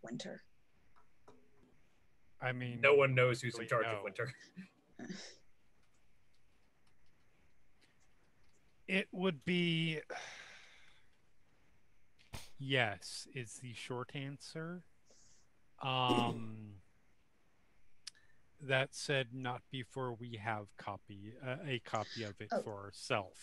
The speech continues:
Speaker 1: yeah,
Speaker 2: clearly.
Speaker 1: of course.
Speaker 2: Um, c-, call it, call it a, a, a, a almost literal lifetime,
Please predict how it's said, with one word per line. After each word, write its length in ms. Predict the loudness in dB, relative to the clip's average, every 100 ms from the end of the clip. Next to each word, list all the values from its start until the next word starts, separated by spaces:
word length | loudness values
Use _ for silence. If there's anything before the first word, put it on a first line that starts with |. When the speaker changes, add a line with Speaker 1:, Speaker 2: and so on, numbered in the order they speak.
| 0
Speaker 1:
yeah, 160 | 2
Speaker 2:
clearly. 220 | 2 2
Speaker 1:
of 300 | -2 -12 -20
course. 580 | -10 -8 -6 -6 -6 -6 -10 -2
Speaker 2:
Um, 840 | 2 4 4 2 -2 -8 -14 -16 -18 -20 -20 -20 -20 -20 -20 -20 -20 -20 -20 -20 -20 -20 -20 -20 -20 -20 -12
c-, 60 | -12 -10
call 320 | 2 6 6 4
it, 140 | 2 2
call 240 | 6 8
it 120 | 6 4
a, 20 |
a, 680 | 4 4 2 2 0 -2 -8 -8
a, 340 | -4 -2 -4 -8 -8
a 240 | -6 -8 -10 -8
almost 460 | -6 -6 -8 -10
literal 380 | -10 -6 -6 -6
lifetime, 640 | -6 -6 -8 -14 -4 -4